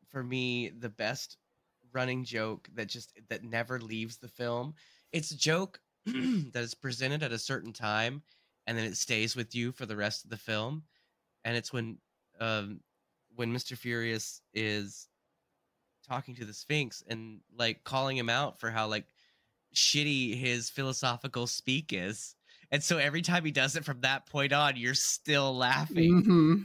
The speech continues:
Speaker 1: Like, when he's like, "But until you master your rage."
Speaker 2: "Your rage will become your master."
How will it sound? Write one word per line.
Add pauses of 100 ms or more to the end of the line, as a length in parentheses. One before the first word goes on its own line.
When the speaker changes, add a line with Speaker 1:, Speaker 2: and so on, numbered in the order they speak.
(100)
Speaker 1:
Like,
when
he's
like,
"But
until
you
master
your
rage."
Speaker 2:
"Your
rage
will
become
your
master."